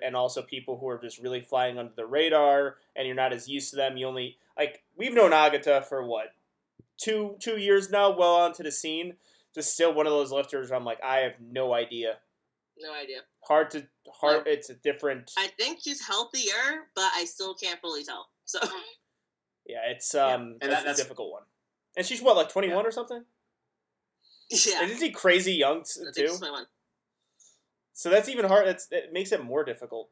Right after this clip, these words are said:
Speaker 1: right? It's just, I don't know. It's just one of those lifters where I think I should be more feeling at, more at ease picking Agata to get third,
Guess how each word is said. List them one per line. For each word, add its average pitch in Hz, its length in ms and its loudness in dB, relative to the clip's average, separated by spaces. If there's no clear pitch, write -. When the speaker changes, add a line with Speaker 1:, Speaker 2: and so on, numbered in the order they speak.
Speaker 1:
right? 135 220 -2
It's 165 200 0
just, 185 220 -4
I 151 120 6
don't 123 80 2
know. 113 200 -10
It's 151 180 0
just - 220 -8
one 156 140 0
of 160 80 -2
those 147 200 2
lifters 135 500 -6
where 120 400 -4
I 147 180 2
think 277 360 -4
I 262 120 10
should - 420 0
be 156 380 -4
more 151 800 2
feeling 196 380 6
at, 160 240 2
more 160 180 6
at 147 160 8
ease 139 300 -6
picking 139 320 -4
Agata 123 340 -2
to 120 40 -10
get 120 220 -6
third, 151 440 -6